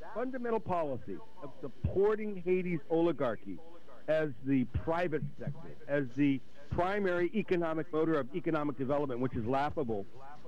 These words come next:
has not and will not change. And as a result, elections will always favor maintaining the status quo in Haiti, and nothing will change. And La Balaz is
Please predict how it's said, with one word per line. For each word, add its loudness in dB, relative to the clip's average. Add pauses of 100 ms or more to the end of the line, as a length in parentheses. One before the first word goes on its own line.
(180)
has 0
not 0
and 0
will 4
not 0 (220)
change. 0 (720)
And 0
as 0
a 0
result, 0
elections -2
will 0 (260)
always 2 (120)
favor 0 (360)
maintaining 2
the 0
status 0 (100)
quo 2
in 0
Haiti, 2 (280)
and 4
nothing 0
will 2
change. 0
And 2
La 0
Balaz -2
is -6